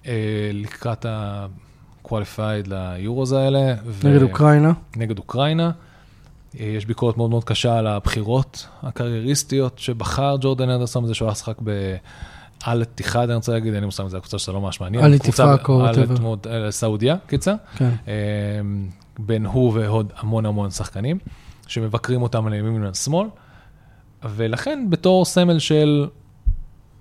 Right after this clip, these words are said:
Speaker 1: אמ, אנגליה, ולא רק זה, הוא גם היה סמל מאוד מאוד גדול שנלחם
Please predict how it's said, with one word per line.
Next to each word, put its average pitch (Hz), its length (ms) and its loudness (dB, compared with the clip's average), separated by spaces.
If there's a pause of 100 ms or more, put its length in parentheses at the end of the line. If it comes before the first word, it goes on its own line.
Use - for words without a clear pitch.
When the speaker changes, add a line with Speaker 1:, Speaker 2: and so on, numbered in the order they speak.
(120)
Speaker 1:
אמ, 113 600 0 (440)
אנגליה, 117 580 0 (640)
ולא 113 200 0
רק 139 220 2
זה, 147 320 4
הוא 113 120 -6
גם 107 160 0
היה 110 220 2
סמל 120 360 0
מאוד 113 280 0
מאוד 113 160 0
גדול 104 400 -2 (540)
שנלחם 107 800 -2